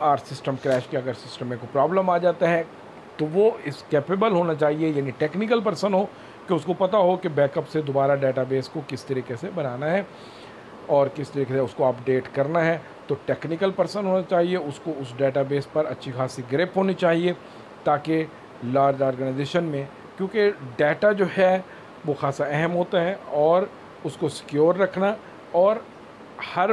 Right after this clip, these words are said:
वक्त उस system को continue रहना। उसमें ये ना हो कि भाई आज की, अ, system ख़राब हो गया है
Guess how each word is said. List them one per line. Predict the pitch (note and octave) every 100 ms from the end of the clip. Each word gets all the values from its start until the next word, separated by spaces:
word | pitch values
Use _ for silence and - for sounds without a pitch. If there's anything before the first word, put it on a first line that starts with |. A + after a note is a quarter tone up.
| G3
वक्त | A#3+ - - - - - - -
उस | A3 - G#3
system | G#3 - G3+ F3+ D3
को | G3 G#3 A3+ - - - - F#3+
continue | G3+ G#3+ F#3+ F3+
रहना। | D#3 D3 D3 C#3+
उसमें | C#3 C#3 F3 G3 G3 - - - - B2
ये | F3
ना | F#3+
हो | F#3 F3+ -
कि | E3+
भाई | E3+ E3+ D3+ - - - - -
आज | E3 D#3+
की, | D3+ E3
अ, | - - - F3 D#3 D3 C#3
system | F3 D#3 F#3 D#3+
ख़राब | D#3+ E3 E3+
हो | E3
गया | E3 D#3+
है | D#3